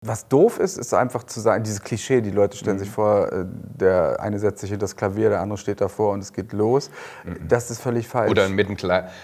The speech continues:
Speaker 2: Glas Wein in der Hand, weil man ja nur so, nein, das ist, äh, so dieses Bohème-Quatsch. Also wir fangen zehn Uhr morgens an und, ähm, das kann auch aus
Speaker 1: Oder
Speaker 2: der
Speaker 1: viel?
Speaker 2: Kalten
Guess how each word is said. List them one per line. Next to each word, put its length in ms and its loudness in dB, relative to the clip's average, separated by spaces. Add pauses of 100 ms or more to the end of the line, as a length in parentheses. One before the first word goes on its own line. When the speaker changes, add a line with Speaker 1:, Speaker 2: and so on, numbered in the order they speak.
(100)
Speaker 2:
Glas 320 2
Wein 240 4
in 100 -4
der 220 0
Hand, 340 -6
weil 120 -2
man 200 -4
ja 120 -2
nur 260 -2
so, 160 -4
nein, 240 -2
das 160 -8
ist, 220 -12
äh, 160 -4
so 160 -6
dieses 360 -12
Bohème-Quatsch. 1400 -6
Also 160 -10
wir 80 -6
fangen 240 -2
zehn 200 -2
Uhr 100 -2
morgens 420 -2
an 380 -4
und, 340 -10
ähm, 220 -6
das 240 -10
kann 180 -8
auch 120 -6
aus 100 -6
Speaker 1:
Oder 60 0
Speaker 2:
der 80 0
Speaker 1:
viel? 100 -14
Speaker 2:
Kalten 340 -6